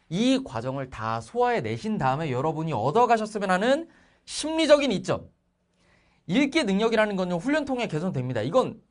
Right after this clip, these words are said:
당연한 거야. 나의 주장과 호소가 아니에요. 여러분 교육 과정에, 정규 교육 과정에, 초중고 교육 과정에 읽기 교육이 왜 있겠어요?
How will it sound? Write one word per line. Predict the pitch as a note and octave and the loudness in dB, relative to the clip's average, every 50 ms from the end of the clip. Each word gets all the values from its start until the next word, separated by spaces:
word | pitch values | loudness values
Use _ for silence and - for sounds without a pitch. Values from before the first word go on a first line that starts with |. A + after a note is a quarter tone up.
| _ - | _ -10
당연한 | - - F#3+ C4+ E4 E4 D#4+ D4+ B3+ | -6 -2 0 4 4 4 4 6 4
거야. | D#3+ A2 F2+ F2 - _ _ - | 2 0 -2 -6 -12 _ _ -2
나의 | A#2+ B2+ C#3 F3 B3 D4+ E4+ D4 - | 4 6 8 8 8 8 6 2 0
주장과 | - - D#3+ A3+ C4+ D4 C#4+ B3+ | 0 0 2 2 4 4 6 4
호소가 | G#3 A3+ C#4+ D4 F4 - G#3 | 4 4 2 0 4 4 4
아니에요. | D#3 D#3+ B3 D4+ C4+ F3 G#2+ - - _ _ _ _ _ _ _ _ _ _ _ _ _ _ _ _ _ _ _ _ _ _ _ _ _ _ _ _ - | 4 4 2 0 0 -2 -4 -6 -12 _ _ _ _ _ _ _ _ _ _ _ _ _ _ _ _ _ _ _ _ _ _ _ _ _ _ _ _ 6
여러분 | F3+ A#3 D4 D#4 C4 | 6 6 6 6 2
교육 | - F3 A3 C#4 C#4 - | 0 0 0 0 2 6
과정에, | B3+ A3+ G#3 G3 F#3+ E3+ C#3+ A#2+ B2 C#3 B2 F#2+ F2 E2+ - _ _ _ _ _ _ _ | 8 8 8 6 2 -2 -2 -2 -4 -4 -6 -8 -8 -12 -16 _ _ _ _ _ _ _
정규 | - - - D#3 F#3 A#3 C4+ C4+ A#3 C4+ C4+ B3+ | -16 -10 -4 -2 0 0 0 0 0 0 0 0
교육 | - - C#3 D3 D3 | -2 -2 -2 -2 -2
과정에, | - A2+ G#2+ G#2+ G2 F#2 F#2 F2+ F2 - _ _ _ - | -4 -6 -6 -6 -10 -12 -12 -14 -16 -18 _ _ _ -8
초중고 | - C4+ A#3 C#4 C4 B3 G3 | -6 -4 -2 0 0 0 -2
교육 | - C#3 C#3 C#3 | -2 -2 -4 -2
과정에 | C#3+ B2+ A2+ A2+ G#2 G2+ G2+ G2+ G2 F#2 - _ _ _ _ _ _ _ _ _ - | -2 -2 -2 -2 -6 -8 -10 -12 -14 -16 -18 _ _ _ _ _ _ _ _ _ -4
읽기 | E3 F3+ C4 C4 C#4+ C#4 G3 | 0 0 0 2 2 0 0
교육이 | D3 D3+ C#3+ A#2 G#2+ | 0 -2 -4 -4 -4
왜 | G2+ B2+ E3 | -4 -4 -4
있겠어요? | E3 - B2 - - G#2 F#2+ G2+ B2 A#2 G2 | -4 -6 -10 -10 -10 -12 -12 -12 -14 -16 -18